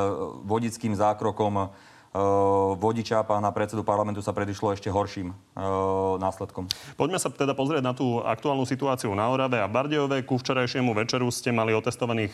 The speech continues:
Speaker 2: e, sto dvadsaťjeden tisíc päťsto ľudí, pričom ten cieľ po škrtnutí vlastne detí do desať rokov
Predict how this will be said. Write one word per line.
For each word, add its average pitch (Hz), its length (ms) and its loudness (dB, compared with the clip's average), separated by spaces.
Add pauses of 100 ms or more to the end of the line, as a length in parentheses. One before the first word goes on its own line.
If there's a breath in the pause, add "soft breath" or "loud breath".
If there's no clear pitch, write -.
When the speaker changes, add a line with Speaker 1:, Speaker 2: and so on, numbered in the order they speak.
Speaker 2:
e, 107 160 0
sto 113 160 -4
dvadsaťjeden 117 480 0
tisíc 117 320 -4
päťsto 127 320 0
ľudí, 139 320 2 (320 loud breath)
pričom 123 240 0
ten 117 240 0
cieľ 123 320 2
po 117 160 0
škrtnutí 120 480 -2
vlastne 110 320 -2
detí 110 240 -2
do 107 160 -2
desať 110 240 -2
rokov 110 480 0